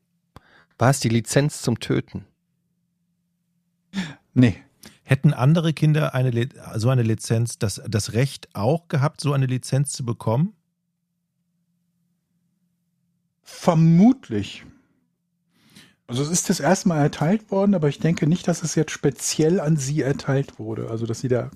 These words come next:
Speaker 2: besondere Qualifikationen, ich gebe schon wieder viel zu viele Tipps, für,
Speaker 3: Das
Speaker 2: äh,
Speaker 3: macht
Speaker 2: haben
Speaker 3: aber
Speaker 2: musste.
Speaker 3: nichts. Hat es etwas mit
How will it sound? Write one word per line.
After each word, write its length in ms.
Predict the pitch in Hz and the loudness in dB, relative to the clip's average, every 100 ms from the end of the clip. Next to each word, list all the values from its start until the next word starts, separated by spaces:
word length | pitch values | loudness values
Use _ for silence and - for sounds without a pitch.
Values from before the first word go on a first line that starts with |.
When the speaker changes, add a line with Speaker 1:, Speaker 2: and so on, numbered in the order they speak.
| - | -12
Speaker 2:
besondere 400 | 127 123 127 120 | -4 0 0 -2
Qualifikationen, 840 | - 123 113 131 117 - 131 123 127 | -8 -8 -6 -6 -10 -8 -4 -4 -4
ich 80 | |
gebe 140 | - 113 | -6 -4
schon 100 | 120 | 0
wieder 100 | 110 | 0
viel 160 | 131 | -2
zu 80 | - | -10
viele 180 | - 120 | -4 -4
Tipps, 300 | - 117 - _ _ _ _ _ _ _ _ | -2 -6 -8 _ _ _ _ _ _ _ _
für, 240 | 107 113 | -8 -6
Speaker 3:
Das 120 | 123 113 | -6 -2
Speaker 2:
äh, 60 | |
Speaker 3:
macht 120 | 107 113 | 0 2
Speaker 2:
haben 60 | |
Speaker 3:
aber 120 | 156 92 | 4 4
Speaker 2:
musste. 240 | 80 80 | 2 -2
Speaker 3:
nichts. 180 | 120 - _ _ _ _ _ _ _ _ _ _ _ - - | -8 -12 _ _ _ _ _ _ _ _ _ _ _ -18 -4
Hat 160 | 120 | 0
es 120 | 131 | 0
etwas 380 | 135 127 117 - | 0 -2 -2 0
mit 420 | 110 98 - - | 0 0 -6 -12